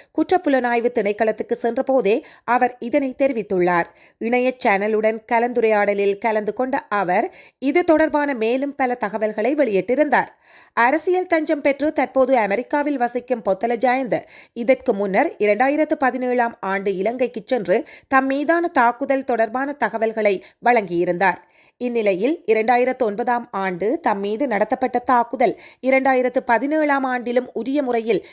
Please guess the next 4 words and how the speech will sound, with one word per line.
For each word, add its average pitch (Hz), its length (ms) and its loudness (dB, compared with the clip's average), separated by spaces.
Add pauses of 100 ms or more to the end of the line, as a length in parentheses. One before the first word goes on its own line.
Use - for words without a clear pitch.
(120)
விசாரிக்கப்படவில்லை 233 1000 0
என்றும் 196 380 -2
அவர் 185 280 0
கூறுகின்றார். 269 600 0